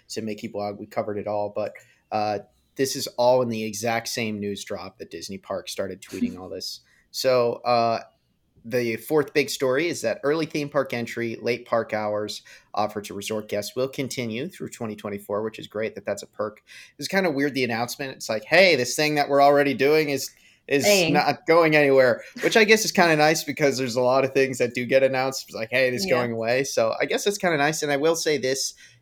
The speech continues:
Speaker 1: the extended, uh, resort hours, that is a perk for specifically deluxe resort guests.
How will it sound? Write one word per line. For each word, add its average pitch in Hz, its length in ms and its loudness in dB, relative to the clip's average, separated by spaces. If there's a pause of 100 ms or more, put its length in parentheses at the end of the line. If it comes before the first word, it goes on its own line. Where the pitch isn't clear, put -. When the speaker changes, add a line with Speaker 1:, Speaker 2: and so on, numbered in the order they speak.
(140)
Speaker 1:
the 120 340 -4
extended, 131 880 -2 (400)
uh, 110 340 2
resort 113 480 -2
hours, 104 600 -2
that 107 180 0
is 110 120 -4
a 104 60 -8
perk 113 320 -6
for 104 260 -6
specifically 120 760 -4
deluxe 107 500 -4
resort 104 420 -8
guests. 92 460 -10